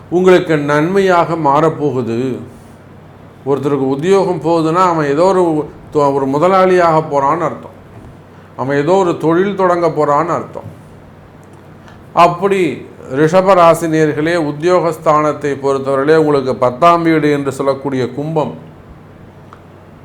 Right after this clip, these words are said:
அங்க சனி பகவான் உட்கார்ந்திருக்க, அந்த இடத்துல நிச்சயமா வேலை செய்யற இடத்துல கலகம் இருக்கும்,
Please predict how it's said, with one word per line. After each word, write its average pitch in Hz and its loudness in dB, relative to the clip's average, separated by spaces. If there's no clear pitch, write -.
அங்க 156 2
சனி 160 -2
பகவான் 160 0
உட்கார்ந்திருக்க, 151 0
அந்த 147 0
இடத்துல 156 -4
நிச்சயமா 160 -2
வேலை 156 2
செய்யற 156 -2
இடத்துல 156 0
கலகம் 160 0
இருக்கும், 131 -6